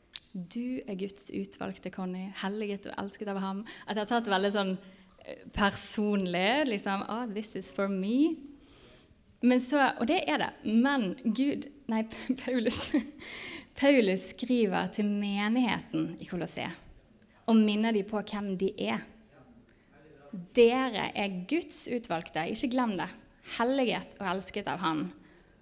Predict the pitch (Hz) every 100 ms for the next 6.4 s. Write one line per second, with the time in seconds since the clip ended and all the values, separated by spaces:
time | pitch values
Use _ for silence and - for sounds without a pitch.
0 | - - 226 240 240 226 226 220 208 190
1 | 185 202 202 202 208 247 254 247 208 247
2 | 240 247 247 226 214 214 214 220 202 -
3 | - - - - 240 233 233 226 226 -
4 | - 233 220 196 196 220 175 - - -
5 | - - - - - - - - - -
6 | - 208 247 240